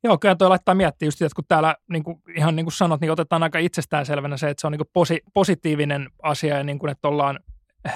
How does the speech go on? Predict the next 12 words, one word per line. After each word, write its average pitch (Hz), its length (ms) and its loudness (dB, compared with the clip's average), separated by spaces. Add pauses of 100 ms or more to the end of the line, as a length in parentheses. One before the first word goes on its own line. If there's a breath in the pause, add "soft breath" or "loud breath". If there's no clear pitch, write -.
(120)
yhteiskunnan 156 760 0
kannalta, 143 420 -2
niinku, 147 280 -8 (220)
hyvinkin 156 520 -2 (120)
hyödyllinen 139 680 0
ja, 135 80 -6
niinku, 131 380 -10 (300)
turvaa 151 420 4
tuova 135 300 -2
elementti, 131 520 -4
mut 131 160 -8
sit - 140 -10